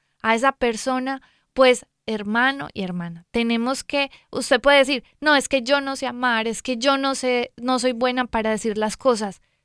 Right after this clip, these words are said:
Pues trate, todo está en la disposición. Si tú tienes una buena actitud en tu relación de pareja, eh, de esposos, si tú tienes, eh, esa buena actitud que dice,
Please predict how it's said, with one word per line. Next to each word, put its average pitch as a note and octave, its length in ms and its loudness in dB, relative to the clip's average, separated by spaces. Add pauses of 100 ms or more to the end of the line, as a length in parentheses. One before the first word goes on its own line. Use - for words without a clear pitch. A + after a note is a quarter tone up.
(100)
Pues - 320 -4
trate, G3 520 -8 (340)
todo A#3 220 4
está C#4+ 400 0
en A#3+ 160 -2
la A3 120 -2
disposición. G#3 840 -10 (180)
Si - 160 -2
tú D4+ 140 -4
tienes F4 380 -2
una F4+ 240 2
buena E4+ 300 2
actitud - 420 -2
en B3+ 120 0
tu D4+ 120 0
relación G#3+ 760 0 (240)
de B3 160 4
pareja, A3 580 0 (600)
eh, - 100 2
de B3 160 6
esposos, A#3 600 0 (180)
si C4 160 -6
tú C#4 160 -2
tienes, D4+ 400 0 (100)
eh, B3+ 380 4
esa C#4+ 240 2
buena D4 260 0
actitud B3+ 420 -4
que C4+ 200 4
dice, C4+ 360 -2